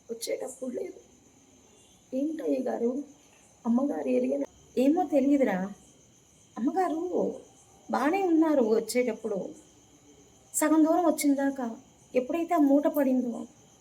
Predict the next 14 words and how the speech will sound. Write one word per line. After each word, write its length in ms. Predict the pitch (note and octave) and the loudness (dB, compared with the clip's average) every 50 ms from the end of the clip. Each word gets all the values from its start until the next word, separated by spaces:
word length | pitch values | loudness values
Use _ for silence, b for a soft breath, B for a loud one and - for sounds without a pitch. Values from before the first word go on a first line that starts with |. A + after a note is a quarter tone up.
| _ _ _ - | _ _ _ -4
తను 120 | A#3+ A3+ A3 | -2 0 0
మంచి 340 | A3 A#3 A#3+ A#3+ - D#4 C#4 | 0 0 0 0 -2 -2 0
మనిషిగా 460 | C#4+ B3+ B3+ C4 C4+ D4 C#4+ D4 C#4+ | 2 2 2 0 0 0 0 0 0
లేరు, 320 | C4 C4 B3+ B3+ C4 B3+ B3+ - - - - _ _ _ _ _ _ _ _ _ - | 0 0 0 -2 -2 -4 -6 -8 -14 -20 -20 _ _ _ _ _ _ _ _ _ -8
నాతో 260 | G#3+ G#3 G#3 C4 C#4 | -6 0 2 2 2
సరిగా 380 | C4+ C#4 A#3 A3 A3 B3 B3+ | 2 0 -4 -4 -2 -2 -2
లేరు, 420 | B3 A#3 G#3 - - - - - - - _ _ _ _ - | -2 -2 -2 -2 -4 -6 -6 -8 -10 -14 _ _ _ _ -16
ఒక్క 200 | A#3+ - - - | -16 -10 -6 -2
మాట 260 | B3 A#3 A#3 B3+ - | -2 -2 0 -2 -2
కూడా 200 | D4+ C#4+ D#4+ D4 D4+ - C#4+ | -2 0 0 -2 -2 -2 -6
చెప్పలేదురా. 580 | - - - - - - - - - - - - - - _ _ _ _ _ _ _ _ _ _ _ - | -6 -6 -4 -2 -2 -2 -2 -2 -6 -10 -10 -12 -18 -20 _ _ _ _ _ _ _ _ _ _ _ -14
కొత్తగా 340 | G#3 G3 - A#3+ B3+ C4+ C#4 | -10 -6 -4 -4 -2 -2 0
వివాహం 500 | C4 C4+ B3+ B3+ B3+ C4 C4+ C4+ D4 C#4+ | 0 0 2 2 0 0 0 0 -2 -2
అయింది, 320 | - - - - - | -2 -6 -8 -10 -12